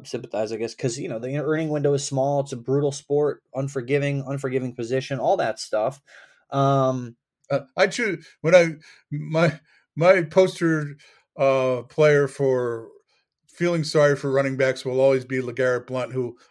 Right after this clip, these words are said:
Speaker 2: earned less than ten million dollars over a, a ten-year career. <laughs> And three times he was the rushing leader for Super Bowl champion teams, and he had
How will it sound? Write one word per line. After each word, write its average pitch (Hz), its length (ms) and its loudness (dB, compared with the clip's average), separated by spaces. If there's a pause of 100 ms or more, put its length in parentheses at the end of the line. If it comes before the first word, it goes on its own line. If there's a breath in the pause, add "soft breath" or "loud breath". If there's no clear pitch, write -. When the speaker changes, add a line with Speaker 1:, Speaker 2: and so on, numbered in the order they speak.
(120)
Speaker 2:
earned 139 240 0
less 175 260 8
than 131 400 -4 (760)
ten 147 240 0
million 139 300 0
dollars 123 400 0
over 127 480 0
a, 107 60 -12 (680 soft breath)
a 123 140 -6 (360)
ten-year 170 420 2
career. 151 540 0
<laughs> - 40 -20 (400 loud breath)
And 139 260 -4
three 175 220 2
times 175 340 0
he 147 60 -2
was 139 220 -4
the 135 180 0
rushing 143 420 0
leader 135 220 -2
for 131 160 -10
Super 139 300 -2
Bowl 131 180 0
champion 127 440 -4
teams, 120 400 -8
and 120 120 -14
he 127 80 -4
had 131 100 0